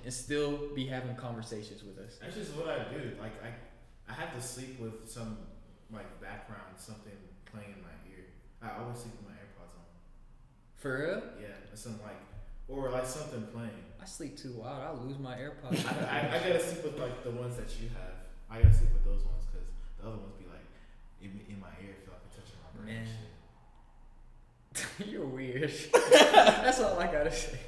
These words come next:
Speaker 3: All right.
Speaker 1: But that's, that's actually a very good skill, to
Speaker 2: That shit
Speaker 1: multitask
Speaker 2: works.
Speaker 1: in that regard.
Speaker 2: That just works for me.
Speaker 1: You're cute.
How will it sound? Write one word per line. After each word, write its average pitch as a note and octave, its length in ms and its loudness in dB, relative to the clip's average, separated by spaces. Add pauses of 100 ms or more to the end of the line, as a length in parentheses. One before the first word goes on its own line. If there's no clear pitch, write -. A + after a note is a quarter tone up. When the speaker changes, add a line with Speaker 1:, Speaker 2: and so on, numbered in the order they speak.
(580)
Speaker 3:
All D#3 140 8
right. A#2+ 240 8
Speaker 1:
But F#3 160 6
that's, A#3 220 4
that's F#3 240 4
actually E3+ 400 2
a B2+ 60 2
very B2 340 0
good A2 160 -4
skill, A2+ 340 -6 (360)
to A#2 80 -8
Speaker 2:
That A2+ 40 -4
shit - 0 -
Speaker 1:
multitask A#2+ 560 -4
Speaker 2:
works. A2 160 -6
Speaker 1:
in G#2 260 -14 (320)
that G#2+ 160 -10
regard. A2 320 -12
Speaker 2:
That A2 160 -14
just G#2+ 160 -14
works - 200 -18
for - 840 -20
me. D3 60 -10
Speaker 1:
You're - 40 -16
cute. G#2 320 -14